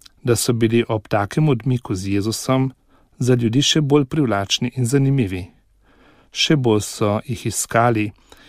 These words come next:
iskali njihovo bližino in mir, ki so ga apostoli zaradi tega nosili v sebi. Naj ta podrobnost evangelija govori tudi nam.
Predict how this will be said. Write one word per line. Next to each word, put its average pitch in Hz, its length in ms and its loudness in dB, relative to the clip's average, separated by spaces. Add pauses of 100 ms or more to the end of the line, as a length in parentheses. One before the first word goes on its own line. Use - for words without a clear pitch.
(160)
iskali 147 500 2
njihovo 147 380 0
bližino 117 580 0
in 107 280 -4
mir, 127 260 2 (600)
ki - 120 -6
so - 160 0
ga 123 180 4
apostoli 151 500 -2
zaradi 135 400 0
tega 117 300 -2
nosili 117 420 -4
v 107 40 -2
sebi. 90 440 -8 (1900)
Naj 110 140 0 (100)
ta 151 120 0
podrobnost 135 600 2
evangelija 120 680 2
govori 113 400 0
tudi 123 260 0
nam. 90 300 -4